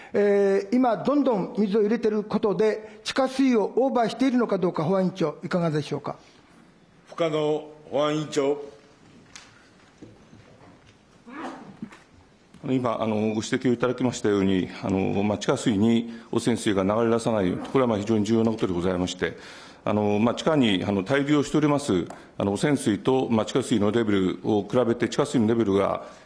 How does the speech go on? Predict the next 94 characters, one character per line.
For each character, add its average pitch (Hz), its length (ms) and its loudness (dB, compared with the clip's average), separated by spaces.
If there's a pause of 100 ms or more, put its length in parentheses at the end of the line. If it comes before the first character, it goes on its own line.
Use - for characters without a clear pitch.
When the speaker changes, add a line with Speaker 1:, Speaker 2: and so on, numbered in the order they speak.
Speaker 3:
え 98 440 2
ー、 - 60 -6
ま 110 80 0
あ、 - 20 -2
あ 101 60 0
の、 98 320 0
汚 - 60 2
染 151 180 2
水 127 160 0
の 101 100 2
レ 104 60 0
ベ 123 140 4
ル 104 80 0
よ 98 80 4
り 92 80 2
も 95 100 2
高 - 260 -2
い 147 120 2
状 104 160 2
態 98 180 2
に 98 100 0
な 98 120 2
る 92 60 -6
と、 - 280 -6
あ - 20 2
の、 120 200 0
地 - 120 -12
下 175 120 0
水 131 160 0
が 123 80 2
中 151 180 0
に 113 140 2
流 - 80 -2
れ - 60 2 (160)
込 165 120 0
む 147 80 4
よ 120 80 4
う 123 40 2
な 123 100 2
状 101 140 0
況 113 140 0
に 104 80 2
管 110 200 0
理 90 80 2
を - 20 -4
す 98 100 -4
る - 120 -6
と、 - 80 -20 (200)
ま 131 100 2
あ、 - 20 0
そ 170 100 -2
う 170 40 6
い - 20 4
う 160 40 2
こ 165 60 -4
と 185 80 2
で、 131 160 4
あ 98 80 2
の、 95 140 0
こ 113 100 0
れ 107 60 2
ま 104 100 2
で、 90 260 0
あ 101 60 0
の、 92 100 -2
管 110 200 -2
理 90 60 0
を - 20 -8
し - 40 -10
て - 60 -2
い 98 40 0
る 92 40 -4
と 92 80 -8
こ 90 60 -2
ろ 80 60 -6
で 87 40 0
ご 90 60 -4
ざ 95 100 -2
い 90 40 0
ま 92 100 -6
す。 - 100 -14 (500)
で、 123 100 2
あ 123 60 2
の、 131 200 2
ま 151 120 4
あ、 131 180 2
あ - 20 2
の、 131 400 2
今 190 160 2
回、 113 380 2
あ 110 60 2
の、 110 280 2
水 123 240 2
を 156 240 4